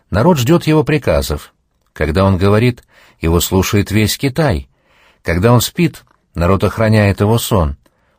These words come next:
Он помолчал и закончил как песню.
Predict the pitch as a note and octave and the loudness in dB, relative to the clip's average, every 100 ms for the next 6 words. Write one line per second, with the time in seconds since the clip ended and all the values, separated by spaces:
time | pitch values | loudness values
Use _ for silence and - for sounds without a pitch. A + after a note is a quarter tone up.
0 | - D2+ E2 - F2 F2+ - A2 G#2 F#2+ | -6 -2 -2 0 0 0 0 -2 -2 -2
1 | F2 F#2 - G2 F2+ G2+ F#2 G#2+ - A#2 | -2 -2 0 -2 0 -2 -2 -4 -2 0
2 | E2 - D#2 C2+ | 0 -2 -4 -4